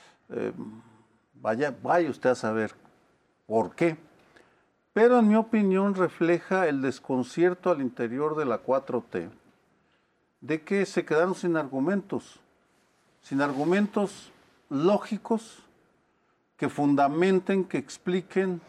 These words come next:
el cambio de opinión.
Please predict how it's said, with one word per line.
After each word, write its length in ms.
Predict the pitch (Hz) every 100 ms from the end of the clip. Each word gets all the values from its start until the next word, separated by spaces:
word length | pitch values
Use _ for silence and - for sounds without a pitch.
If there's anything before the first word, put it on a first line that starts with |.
| - - - _ _ _ _ _ _ _
el 160 | 151 143
cambio 300 | 160 165 175
de 60 | 160
opinión. 540 | 147 156 170 214 147